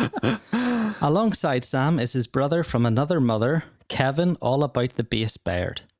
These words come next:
Kevin is so smooth, he used to get first, second, and third bass while on stage. <laughs> Recently, however, he settled down, got married, and recently became a father to a cockapoo called Callie.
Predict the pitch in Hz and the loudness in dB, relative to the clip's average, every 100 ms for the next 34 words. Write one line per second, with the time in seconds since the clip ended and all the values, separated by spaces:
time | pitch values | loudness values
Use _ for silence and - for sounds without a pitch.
0 | - - - - _ _ - 175 202 214 | -18 -16 -16 -18 _ _ -2 0 2 2
1 | 156 - - 190 208 - 131 120 113 165 | 0 0 -2 -2 -2 0 0 2 2 0
2 | - - 123 135 - 135 120 117 - - | -4 -2 0 0 0 -2 0 -2 -4 -4
3 | 147 185 - - - 131 131 165 156 - | -2 -2 -6 -10 -4 -2 0 2 2 0
4 | 131 175 208 - 113 107 - 113 151 - | 0 2 0 0 0 0 -2 0 0 -2
5 | - 120 120 139 160 - 190 208 117 - | -2 0 2 2 0 0 0 0 -2 -4
6 | - 143 - - - _ 277 - 285 - | -2 -2 -2 -10 -16 _ -6 -2 -4 -2
7 | 294 - - 170 - - - - - 247 | -2 -2 -2 -2 -2 -4 -6 -8 -6 -6
8 | - 143 185 202 - 147 127 127 120 123 | -4 0 0 0 -2 0 2 2 0 -2
9 | 139 131 - 147 170 208 - 123 123 135 | -2 -4 -2 -2 0 -2 0 0 2 0
10 | 131 - 151 - 117 104 117 139 - _ | -2 -2 -2 0 0 2 2 0 -6 _
11 | - - 131 165 - - 147 123 - 123 | -12 -2 2 2 0 0 2 0 0 2
12 | 113 - 117 113 117 120 - - - 113 | 2 0 0 2 2 0 -2 -8 -2 -2
13 | - 151 - 117 - 120 - 113 110 - | 0 -2 -2 -4 0 -2 0 -2 0 0
14 | 107 104 98 | 2 2 0